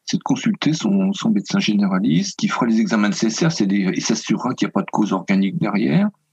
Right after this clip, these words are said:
qu'il n'y a pas de, de, d'athéro-sclérose, euh, qui pourrait expliquer,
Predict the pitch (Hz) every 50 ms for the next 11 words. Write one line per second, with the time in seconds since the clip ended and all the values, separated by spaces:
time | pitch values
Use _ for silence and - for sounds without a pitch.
0 | _ - - - 113 110 _ _ - 120 117 117 110 107 107 104 101 101 98 95
1 | 95 101 101 98 92 92 95 92 92 95 104 - - 107 107 - - 101 110 110
2 | 110 - - - 110 101 95 120 123 127 127 - - - 85 95 95 85 - -
3 | _ - - - 101 - - - _ - 170 - - - 131 151 175 185